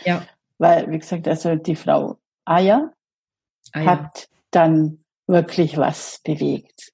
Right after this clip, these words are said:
Speaker 2: ohne
Speaker 1: Ja.
Speaker 2: sich zu
Speaker 1: Ja.
Speaker 2: physisch zu bewegen.
Speaker 1: Ja.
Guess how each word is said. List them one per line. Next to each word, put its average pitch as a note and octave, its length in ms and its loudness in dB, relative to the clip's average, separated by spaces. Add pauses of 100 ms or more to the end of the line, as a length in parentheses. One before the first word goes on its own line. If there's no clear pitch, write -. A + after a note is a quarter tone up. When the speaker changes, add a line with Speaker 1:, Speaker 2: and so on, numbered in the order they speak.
(100)
Speaker 2:
ohne E3 280 2
Speaker 1:
Ja. D3+ 40 2
Speaker 2:
sich - 380 -4
zu D#3+ 300 -2 (840)
Speaker 1:
Ja. D3 120 -8
Speaker 2:
physisch F3+ 420 2
zu E3+ 140 -6
bewegen. D3 500 -4 (380)
Speaker 1:
Ja. D#3 280 -10